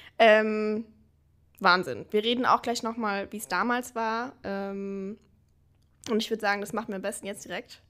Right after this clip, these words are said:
Also wenn wir mal uns vorstellen, wir machen jetzt eine Zeitreise zurück, äh, back then, ähm, als du damals angefangen hast. Äh, die erste Frage wäre ganz klar: Wie bist du überhaupt auf Görz aufmerksam geworden? Also wie bist du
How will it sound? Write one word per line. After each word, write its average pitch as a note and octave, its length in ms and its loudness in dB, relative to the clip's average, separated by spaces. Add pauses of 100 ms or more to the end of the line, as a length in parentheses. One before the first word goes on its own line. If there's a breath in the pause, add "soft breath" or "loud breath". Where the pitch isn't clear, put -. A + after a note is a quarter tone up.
(240 soft breath)
Also G3 220 -2
wenn G#3 120 2
wir G#3+ 100 0
mal F#3+ 320 0
uns F#3 200 -6
vorstellen, G#3 400 -2
wir G3 80 -4
machen F#3+ 220 -6
jetzt F#3+ 160 -8
eine F#3 80 -12
Zeitreise G3 520 -6
zurück, G#3+ 400 -8 (460 soft breath)
äh, F3 300 0 (100)
back G3+ 260 -2
then, A3 440 -2 (400 soft breath)
ähm, G3 300 0
als - 160 -2
du A#3 60 -4
damals F#3+ 320 0
angefangen A#3+ 640 -4
hast. B3 400 -8
Äh, G3+ 240 -4
die F#3+ 120 -10
erste - 260 2
Frage G3 360 -4
wäre F#3+ 120 -4
ganz F#3+ 220 -8
klar: G3 300 -6
Wie G#3+ 80 -4
bist A3 260 -8
du G#3 40 -8
überhaupt G#3 320 -2
auf - 220 -12
Görz E3+ 260 -6
aufmerksam D#3+ 520 -10
geworden? D#3 420 -12
Also E3+ 320 -4
wie G3+ 300 -2
bist - 340 -12
du F3 140 -8